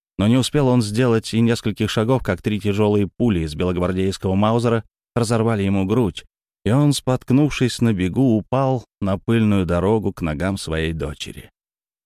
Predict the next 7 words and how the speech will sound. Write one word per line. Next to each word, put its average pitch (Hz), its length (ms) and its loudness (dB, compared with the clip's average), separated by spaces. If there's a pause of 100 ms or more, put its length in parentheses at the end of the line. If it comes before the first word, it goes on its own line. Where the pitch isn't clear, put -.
(140)
Сквозь 107 320 0
пелену, 104 320 2
застилавшую 101 720 0
глаза, 87 640 0
Иван 120 280 2
Тимофеевич 117 580 0
успел 131 460 0